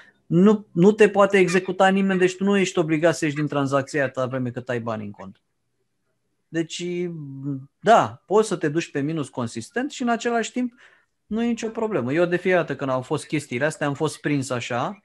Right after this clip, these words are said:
când am av-, nu chiar la fiecare, dar când am avut de-astea vândute, am mai vândut încă una și am ieșit cu plus patru cinci sute de dolari când, uh, s-a întors înapoi toată povestea, în câteva zile.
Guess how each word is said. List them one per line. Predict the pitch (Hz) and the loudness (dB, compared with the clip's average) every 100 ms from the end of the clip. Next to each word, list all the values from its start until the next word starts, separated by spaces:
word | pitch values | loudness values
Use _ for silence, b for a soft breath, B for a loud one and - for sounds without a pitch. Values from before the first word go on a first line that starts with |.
| - - | -20 -8
când | 156 | -2
am | 175 202 | 0 0
av-, | 190 | -4
nu | 196 180 | -2 -2
chiar | - 123 | -2 -2
la | 117 | -2
fiecare, | 110 117 104 113 151 | -4 -6 -6 -6 -6
dar | 175 180 | -4 -6
când | 185 175 | -6 -4
am | 185 | -4
avut | 185 180 - | -4 -6 -8
de-astea | 143 131 131 | -6 -6 -6
vândute, | 117 117 135 202 226 b b b | -6 -8 -8 -8 -10 b b b
am | 202 | 2
mai | 208 190 | 4 2
vândut | 202 208 202 | 0 -4 -2
încă | 196 180 | -2 0
una | 170 170 175 214 233 _ | 2 2 0 -4 -6 _
și | - 214 | -2 0
am | 202 | 2
ieșit | 208 220 214 | 0 -2 -6
cu | 202 | -8
plus | - 208 202 | -2 -2 0
patru | 196 190 | 0 0
cinci | 185 190 | -4 -6
sute | 180 180 | -2 2
de | 165 | 2
dolari | 160 175 175 170 - - | 2 2 0 -2 -12 -6
când, | 170 160 151 | -4 -2 -2
uh, | 147 147 139 135 143 | -4 -4 -6 -12 -12
s-a | - 147 | -4 -4
întors | 139 135 139 | -2 -6 -6
înapoi | 123 120 113 107 | -8 -8 -10 -12
toată | - - | -12 -16
povestea, | - 104 - - _ _ | -14 -14 -14 -20 _ _
în | - 110 | -16 -14
câteva | 110 104 104 | -12 -10 -10
zile. | 98 98 98 | -12 -14 -20